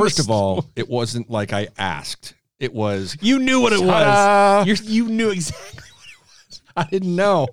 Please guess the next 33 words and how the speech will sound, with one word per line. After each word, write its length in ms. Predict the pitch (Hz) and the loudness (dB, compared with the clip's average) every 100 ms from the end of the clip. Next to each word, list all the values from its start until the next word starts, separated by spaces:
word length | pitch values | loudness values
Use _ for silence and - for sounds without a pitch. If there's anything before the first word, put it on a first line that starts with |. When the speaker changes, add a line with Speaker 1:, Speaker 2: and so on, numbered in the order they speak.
| - | -6
Speaker 2:
You 140 | 220 | -2
Speaker 1:
I 20 | 190 | -2
didn't 160 | 196 | 0
know 100 | 180 | 2
what 120 | 185 185 | 0 -2
the 60 | |
towel 360 | - 151 165 180 | -2 0 0 2
was 120 | 202 | 2
Speaker 2:
you 60 | 233 | 2
had 100 | 220 | 2
Speaker 1:
for. 240 | 196 208 | 2 0
Speaker 2:
so-, 60 | 262 | -2
<laughs> 60 | 311 - | -8 -6
yes, 240 | 453 - - | -6 -4 -4
Speaker 1:
He 100 | 190 | -2
Speaker 2:
you 40 | |
Speaker 1:
was 140 | 214 180 | -2 0
Speaker 2:
did. 140 | 208 | 0
Speaker 1:
in 60 | 381 | 2
boxer. 400 | 175 214 139 165 | 2 2 0 -4
Dude, 260 | 139 208 - | -10 -12 -8
I, 240 | 156 196 202 | -8 -8 -8
it, 140 | 190 - - - | -12 -14 -20 -12
I 80 | 196 | -8
had 180 | 226 | -6
no 260 | 247 247 233 | -4 -4 -2
idea. 440 | 233 233 285 196 - - - - 170 | -4 -4 -4 -4 -4 -8 -14 -6 -4
And 120 | 185 | -4
it 100 | 202 | -4
was 200 | 226 196 | -8 -8
like 180 | 226 226 | -8 -8
a 60 | 220 | -6
reveal. 840 | 185 202 127 160 214 127 80 131 | -2 -2 -2 -2 0 -2 -6 -14